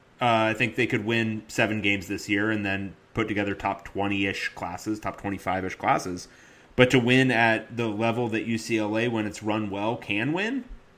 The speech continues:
you know, nine, ten wins, um, you know, occasionally, <laughs> I know it seems like forever ago, but, uh, you know, maybe compete for a conference title? No, I think they're gonna need quite a bit more talent than the, just the simple seven and five y-,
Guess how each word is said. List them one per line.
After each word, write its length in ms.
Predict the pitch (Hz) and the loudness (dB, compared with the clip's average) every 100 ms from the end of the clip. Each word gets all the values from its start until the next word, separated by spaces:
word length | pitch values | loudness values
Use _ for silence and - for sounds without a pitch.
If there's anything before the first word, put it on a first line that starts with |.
| _ - | _ -10
you 120 | 104 | -6
know, 180 | 92 101 | -6 -6
nine, 500 | 95 87 98 101 98 | -6 -6 -2 -2 -4
ten 320 | - 98 104 | -4 -4 -2
wins, 480 | 104 107 120 - - _ _ _ _ | -2 -4 -6 -10 -16 _ _ _ _
um, 560 | - 95 92 90 85 87 - _ _ _ | -4 -2 -2 -4 -8 -12 -18 _ _ _
you 120 | 98 | -10
know, 300 | 87 92 104 - | -6 -6 -6 -8
occasionally, 880 | 110 - 127 123 135 131 127 117 110 - - - | -2 0 2 0 -2 2 4 2 -2 -10 -20 -20
<laughs> 340 | _ - 123 - | _ 0 4 8
I 100 | 156 | 8
know 220 | 156 175 | 8 6
it 80 | 165 | 4
seems 320 | 170 165 143 | 2 0 0
like 240 | 143 139 | 2 2
forever 380 | - 156 202 185 | 2 2 2 2
ago, 300 | 135 120 127 | 2 4 2
but, 380 | 120 120 - - | 2 -2 -4 -6
uh, 420 | 120 113 110 107 101 - - - | 2 4 4 2 -2 -8 -20 -10
you 200 | 131 131 | -2 0
know, 160 | 123 139 | 2 2
maybe 280 | 127 127 131 | 4 4 2
compete 360 | 123 131 147 | 2 2 2
for 80 | 139 | 0
a 40 | |
conference 360 | 127 139 139 - | 0 0 -2 0
title? 340 | 120 185 330 - - _ _ _ - | 2 2 0 -4 -16 _ _ _ -6
No, 120 | 151 | -2
I 80 | 160 | 0
think 120 | 170 | 0
they're 100 | 170 | 2
gonna 140 | 160 135 | 2 2
need 200 | - 143 | 0 2
quite 140 | 156 | 0
a 40 | |
bit 100 | 151 | 0
more 120 | 147 147 | 0 -2
talent 360 | 120 151 156 | 0 0 -2
than 180 | 113 113 | -4 -4
the, 100 | 104 | -4
just 240 | 117 123 | -6 -6
the 80 | 113 | -6
simple 280 | - 139 110 | -4 -4 -4
seven 240 | 117 123 | -4 -4
and 100 | 110 | -4
five 280 | 101 120 107 | -2 -2 -2
y-, 160 | 101 | -8